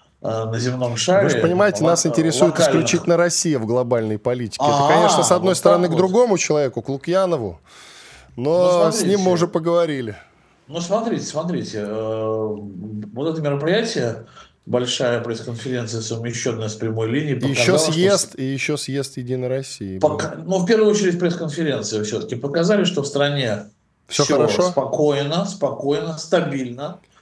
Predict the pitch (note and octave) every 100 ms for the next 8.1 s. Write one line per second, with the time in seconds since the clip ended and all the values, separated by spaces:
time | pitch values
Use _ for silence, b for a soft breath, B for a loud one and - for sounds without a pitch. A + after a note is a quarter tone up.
0 | b C3+ D#3+ D#3 G#3 A3 D3+ B2 D3 F#3+
1 | F3 D3+ A#2+ A#2+ C#3 C#3 D3 B2+ - G#2+
2 | G#2 A#2 A#2 B B - B2 D#3+ D#3+ C#3+
3 | - C#3+ C3 D3+ A#2+ A2 G#2 G#2 B -
4 | A#2+ F3+ A3 G#3+ C3+ G#2 - - F#3+ G3+
5 | G3 F#3+ E3+ F3+ E3+ D#3+ C#3+ D3+ D#3 -
6 | D3+ C3 A#2 G#2 G2+ A#2+ A#2 A2+ G#2+ G#2
7 | F2+ - C3+ D#3 F#3+ F#3+ F#3 F3+ F3+ F#3
8 | F3+